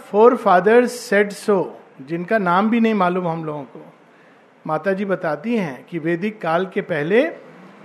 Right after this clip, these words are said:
और भी उससे पहले एक ऐसी सभ्यता थी जो इस अभिप्सा को लेकर घूम रही थी,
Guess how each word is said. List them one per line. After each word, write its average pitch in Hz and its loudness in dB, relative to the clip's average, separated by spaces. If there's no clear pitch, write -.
और 277 8
भी 339 8
उससे 311 2
पहले 269 6
एक 269 0
ऐसी 240 2
सभ्यता 196 4
थी 165 -4
जो 294 6
इस 262 0
अभिप्सा 226 4
को 311 0
लेकर 254 2
घूम 226 2
रही 196 6
थी, - -14